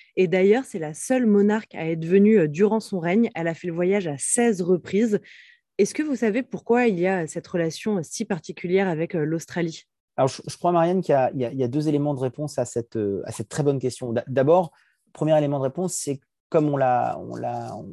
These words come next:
Speaker 2: on l'a expliqué il y a quelques instants, euh, elle, la reine Elisabeth a réussi cette transition, euh, pacifique de, de son Commonwealth et de l'accès à l'indépendance des, des pays du Commonwealth, et dont l'Australie, évidemment, euh,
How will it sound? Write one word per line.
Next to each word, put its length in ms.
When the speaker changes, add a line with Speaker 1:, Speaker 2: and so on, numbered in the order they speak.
Speaker 2:
on 60
l'a 100
expliqué 400
il 20
y 40
a 40
quelques 280
instants, 500
euh, 240
elle, 520
la 120
reine 220
Elisabeth 440
a 120
réussi 360
cette 380
transition, 760
euh, 220
pacifique 520
de, 220
de 220
son 400
Commonwealth 560
et 60
de 80
l'accès 340
à 60
l'indépendance 480
des, 200
des 140
pays 200
du 100
Commonwealth, 500
et 40
dont 280
l'Australie, 540
évidemment, 540
euh, 200